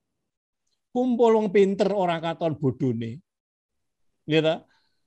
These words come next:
Kumpul wong sugih ora katon mlarate, kumpul wong desa ora ketok kotane, kumpul wong kota ora ketok desane, kumpul wong modern ora ketok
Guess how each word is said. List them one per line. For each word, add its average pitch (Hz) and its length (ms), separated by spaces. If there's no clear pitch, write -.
Kumpul 240 320
wong 214 160
sugih 208 400
ora 175 240
katon 165 320
mlarate, 151 720
kumpul 247 480
wong 233 240
desa 165 320
ora 175 320
ketok 180 400
kotane, 170 640
kumpul 247 320
wong 226 240
kota 254 480
ora 220 160
ketok 214 320
desane, 151 640
kumpul 233 320
wong 214 80
modern 175 560
ora 165 240
ketok 165 400